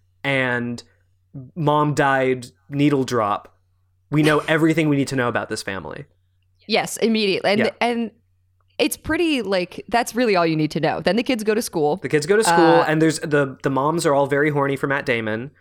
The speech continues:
Speaker 2: So unbelievably horny.
Speaker 1: Desi
Speaker 2: They all
Speaker 1: Lydic.
Speaker 2: keep
Speaker 1: Yeah.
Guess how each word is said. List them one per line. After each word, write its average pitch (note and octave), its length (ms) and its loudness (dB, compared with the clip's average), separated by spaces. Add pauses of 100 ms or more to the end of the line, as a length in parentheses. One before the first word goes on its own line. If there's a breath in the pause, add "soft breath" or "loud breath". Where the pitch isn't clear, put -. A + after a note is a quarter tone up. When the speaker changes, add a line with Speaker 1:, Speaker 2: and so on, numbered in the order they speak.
(260 soft breath)
Speaker 2:
So F3+ 840 0 (180)
unbelievably D3+ 1120 0
horny. D3+ 180 -2
Speaker 1:
Desi C#3 120 2
Speaker 2:
They F3 100 4
all D#3+ 60 2 (280)
Speaker 1:
Lydic. C#3 100 0
Speaker 2:
keep - 320 -4
Speaker 1:
Yeah. A#2 400 0